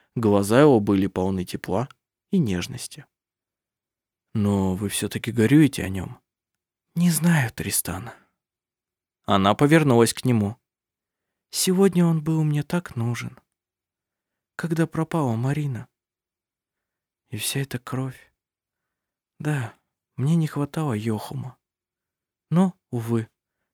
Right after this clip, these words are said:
его не было рядом со мной". Тристану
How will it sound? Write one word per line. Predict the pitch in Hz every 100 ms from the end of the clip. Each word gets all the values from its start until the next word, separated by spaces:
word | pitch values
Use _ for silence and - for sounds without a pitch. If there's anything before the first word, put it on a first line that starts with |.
| -
его | 113 120
не | 170 180
было | 175 113 117
рядом | 110 107 110
со | - 113
мной". | 110 113 117 _ _ _ _ _ _ _ _ _ _ _ _ _ _ _ _ _ _ _ -
Тристану | 107 95 - 120 170 175